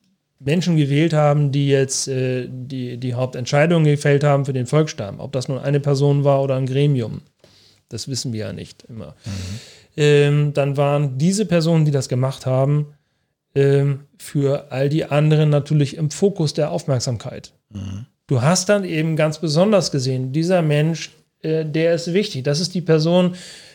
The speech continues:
Speaker 1: wenn ich der vertraue, dass dieser Mann oder diese Frau, äh, oder wie auch immer weiß vom Gespür her oder aufgrund der, der Fährtensuche-Erfahrung,
Speaker 2: Mhm.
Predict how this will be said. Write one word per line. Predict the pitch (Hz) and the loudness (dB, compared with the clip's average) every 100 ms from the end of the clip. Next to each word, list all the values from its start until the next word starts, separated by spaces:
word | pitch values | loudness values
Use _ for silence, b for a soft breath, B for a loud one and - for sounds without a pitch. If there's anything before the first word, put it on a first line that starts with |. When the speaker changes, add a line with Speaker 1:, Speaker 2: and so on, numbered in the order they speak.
| - | -12
Speaker 1:
wenn | 147 156 185 220 | -2 0 0 -2
ich | 180 160 - - | -4 -4 -6 -16
der | 151 143 151 170 | -20 -2 2 4
vertraue, | 170 156 151 165 170 143 - - _ _ _ _ _ _ _ _ _ _ _ _ _ _ _ _ _ _ _ _ _ | 2 -2 0 2 2 2 -2 -14 _ _ _ _ _ _ _ _ _ _ _ _ _ _ _ _ _ _ _ _ _
dass | - 156 147 - - _ _ - | 0 2 0 -6 -14 _ _ -2
dieser | 185 190 185 | 2 4 4
Mann | 160 131 | 2 0
oder | 131 143 151 | -4 -4 -2
diese | 160 180 190 | 0 0 0
Frau, | - 147 131 123 - - | 2 2 2 0 -6 -6
äh, | 156 151 156 | -2 0 0
oder | 160 160 | 0 0
wie | 185 | 0
auch | 175 | 0
immer | 160 147 143 143 - | 0 0 -2 -4 -14
weiß | 135 151 165 185 160 - - - - 160 - - | -2 2 4 2 2 -2 -4 -6 -10 -18 -20 -20
vom | - 147 139 | -8 -6 -4
Gespür | 131 - 190 196 175 | -6 0 4 4 4
her | 147 131 | 2 0
oder | - | -4
aufgrund | 143 - - 139 | -6 -6 -6 -4
der, | 139 131 127 | -2 -2 -4
der | 135 131 | -4 -4
Fährtensuche-Erfahrung, | 120 - 185 185 143 156 147 156 139 135 135 - 147 143 135 | -4 -2 -2 0 -2 -2 -4 -4 -4 -2 -6 -4 0 0 2
Speaker 2:
Mhm. | 143 | 0